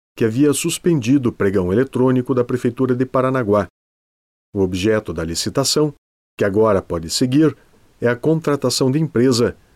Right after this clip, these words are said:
para fornecimento de uniformes escolares para dois mil e dezenove. O preço máximo é de pouco mais de seis milhões e duzentos mil reais. O despacho original do conselheiro Fernando Guimarães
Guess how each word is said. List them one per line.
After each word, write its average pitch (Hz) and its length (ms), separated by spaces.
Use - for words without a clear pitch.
para 113 160
fornecimento 135 840
de 127 80
uniformes 120 540
escolares 113 680
para 110 260
dois 117 280
mil 117 220
e 113 60
dezenove. 110 720
O 113 100
preço 92 400
máximo 117 540
é 110 80
de 104 100
pouco 156 360
mais 113 280
de 110 120
seis 110 340
milhões 127 540
e 131 80
duzentos 101 520
mil 92 200
reais. 95 480
O 101 60
despacho 95 580
original 95 440
do 90 120
conselheiro 92 480
Fernando 92 480
Guimarães 123 540